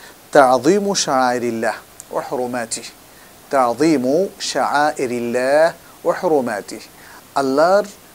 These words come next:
যে মহান মহান নিদর্শন রুমু-, সমূহ রয়েছে এই হজের মধ্যে, এবং তার যে, আহ, নির্ধারিত সীমারেখা, হুরুমাত রয়েছে, সেগুলোকে সম্মান প্রদর্শন করা।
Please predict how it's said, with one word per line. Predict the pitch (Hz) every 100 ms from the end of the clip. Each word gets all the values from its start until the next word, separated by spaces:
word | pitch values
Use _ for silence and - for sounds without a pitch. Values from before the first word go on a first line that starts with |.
| -
যে | - 139
মহান | 131 175 202
মহান | 165 170
নিদর্শন | 123 160 - 165
রুমু-, | 120 120 110 -
সমূহ | - 143 127
রয়েছে | 120 107 - 165 196 - - - -
এই | 131
হজের | 147 160 135 113
মধ্যে, | 113 - 113 107 - - - -
এবং | 139 170 160
তার | 156 143
যে, | 139 147 139 - - - -
আহ, | - 127 120 -
নির্ধারিত | 139 139 120 180 196 185
সীমারেখা, | 160 - 180 117 107 - 110 - -
হুরুমাত | 160 160 160 180 151 - - - - - -
রয়েছে, | 139 147 180 151 - 117 165 - - -
সেগুলোকে | - - 123 117 123
সম্মান | - 123 123 123
প্রদর্শন | 139 143 - 175 175
করা। | 175 -